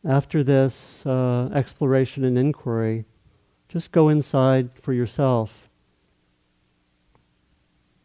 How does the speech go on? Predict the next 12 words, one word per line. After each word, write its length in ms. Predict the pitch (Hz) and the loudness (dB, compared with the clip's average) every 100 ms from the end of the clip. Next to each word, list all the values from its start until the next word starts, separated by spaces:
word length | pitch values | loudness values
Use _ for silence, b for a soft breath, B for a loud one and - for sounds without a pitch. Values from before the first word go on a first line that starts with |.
| _ | _
What 280 | 147 170 185 | 2 2 2
one 320 | 175 151 160 | 0 2 4
or 100 | 156 | 2
two, 580 | - - 147 139 131 127 - _ _ _ _ _ _ _ _ _ - | -2 -2 2 4 2 -2 -12 _ _ _ _ _ _ _ _ _ -4
maybe 320 | 147 170 160 | 0 0 0
three, 380 | - - 131 120 | -4 -2 0 2
what 200 | 135 170 | -2 -2
one 220 | 165 160 | 0 2
or 100 | 175 | 2
two 360 | - - 147 147 | -2 -4 0 0
or 100 | 139 | -2
three 720 | - - 135 131 131 131 | -6 -4 2 4 4 2